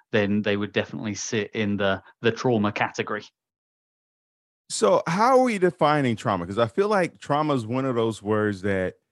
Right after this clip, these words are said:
Speaker 2: people are s-, mentioning, but,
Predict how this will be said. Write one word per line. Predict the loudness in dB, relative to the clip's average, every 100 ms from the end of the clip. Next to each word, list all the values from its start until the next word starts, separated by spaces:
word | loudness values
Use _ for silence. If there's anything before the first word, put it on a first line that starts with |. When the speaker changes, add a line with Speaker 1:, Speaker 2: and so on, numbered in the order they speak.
| _ _ _
Speaker 2:
people | -4 -2 0 2
are | 2 0 -2 -8 _ _ _ _
s-, | -14 -10 -10 -12 _ _
mentioning, | -2 0 2 0 -2 -4 -2 -4 -6 -12 -20 _ _ _ _ -6
but, | 2 2 2 -2